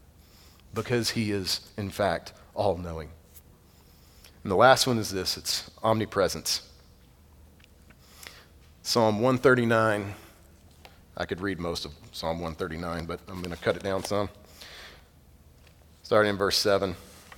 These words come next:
This is David talking. He says, "Where shall I go from your spirit? Or where shall I flee from your presence? If I ascend to heaven, you are there.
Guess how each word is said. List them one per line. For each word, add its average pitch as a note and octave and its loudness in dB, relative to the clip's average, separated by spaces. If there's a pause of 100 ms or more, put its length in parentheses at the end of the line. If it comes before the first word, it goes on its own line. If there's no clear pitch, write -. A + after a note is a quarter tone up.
(2750)
This G#2 -4
is F#2+ -6
David F#2+ 0
talking. F#2+ 0
He F2+ -6
says, F2+ -2
"Where C#3 6
shall G3 6
I D#3 6
go A#2+ 4
from B2 2
your A2 0
spirit? F2+ -2 (340)
Or G2+ -2
where C3 4
shall D#3+ 6
I D3 8
flee A2+ 0
from A2+ 0
your G#2+ 0
presence? F#2 0 (500)
If A#2+ 4
I D3+ 12
ascend E3+ 10
to F#3 10
heaven, D3 8 (460)
you F#2 -2
are A2 2
there. F2 -4